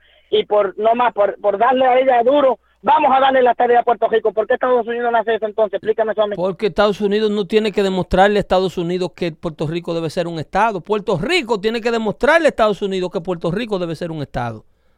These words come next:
Speaker 1: Y
Speaker 2: Eh,
Speaker 1: no han votado muchas veces y ha ganado la estadidad y no se la han dado.
Speaker 2: Porque la gente que tiene que traer el proyecto a Washington lo bloquea.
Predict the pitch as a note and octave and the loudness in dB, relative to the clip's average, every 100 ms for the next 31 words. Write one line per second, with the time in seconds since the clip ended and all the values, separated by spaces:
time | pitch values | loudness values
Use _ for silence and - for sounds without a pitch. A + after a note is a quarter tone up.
0 | _ _ - G#3 G#3+ A#3 A3 A3 A3+ A#3 | _ _ 2 4 4 2 2 2 2 2
1 | A3+ G#3 G#3+ A3+ G#3 G#3 G#3 G#3+ A3 G#3 | 0 0 0 0 0 0 0 2 0 2
2 | G3+ G3 G#3 A3 G#3 G#3+ G3+ G3+ B3+ A3+ | 0 0 0 0 0 0 0 0 2 4
3 | C4 A3+ B3+ A#3+ G#3 G3+ C4 A3+ C4+ B3 | 4 4 2 4 2 2 0 0 0 -2
4 | G3+ B3+ C#4 - A#3 A3+ G3+ G3 D#4 E4 | 2 4 4 0 -2 2 4 6 6 4
5 | C#4+ C#4+ A#3+ C#4+ C#4+ C#4 B3+ B3 B3 A3+ | 2 0 4 4 4 4 4 6 6 6
6 | B3 A3 A#3 G#3+ G#3 G#3+ A#3+ A#3+ A3 - | 2 0 2 2 6 6 6 4 2 4
7 | A#3+ D#4 F4 D4 E3+ | 6 8 8 6 2